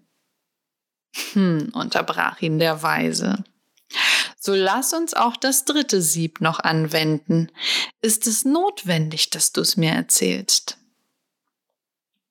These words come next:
"Notwendig nun gerade nicht." "Also",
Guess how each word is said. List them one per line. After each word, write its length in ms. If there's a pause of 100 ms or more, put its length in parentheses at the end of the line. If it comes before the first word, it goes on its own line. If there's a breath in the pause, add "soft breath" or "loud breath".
(420)
"Notwendig 680
nun 180
gerade 340
nicht." 640 (1500 loud breath)
"Also", 480